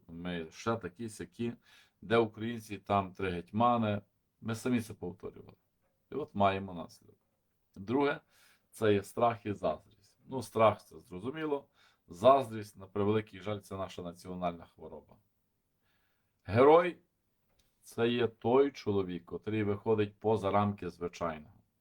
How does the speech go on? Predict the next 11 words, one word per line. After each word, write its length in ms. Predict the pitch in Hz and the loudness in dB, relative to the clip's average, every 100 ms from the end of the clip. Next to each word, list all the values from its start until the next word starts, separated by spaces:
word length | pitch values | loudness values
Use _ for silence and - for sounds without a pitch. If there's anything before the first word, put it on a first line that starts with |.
| _ _ _ _ | _ _ _ _
Тобто 320 | - - - | -20 -18 -10
це 80 | 101 | -4
не 120 | 101 | 0
є 100 | 104 | 0
пересічний. 680 | 101 92 85 - _ - _ _ _ _ _ _ _ _ _ - | 0 -2 -2 -4 _ -20 _ _ _ _ _ _ _ _ _ -2
І, 60 | |
відповідно, 880 | 101 107 - 110 143 147 135 127 - - | 0 0 -2 0 0 0 4 4 2 -6
на 200 | 101 104 | -4 -4
тлі 240 | - 123 | -2 -2
власної 640 | 120 104 131 156 - 98 92 | 0 4 4 4 -4 -6 -6
бездіяльності 1000 | 82 87 85 87 85 78 73 _ _ | -6 -8 -6 -2 -2 -4 -12 _ _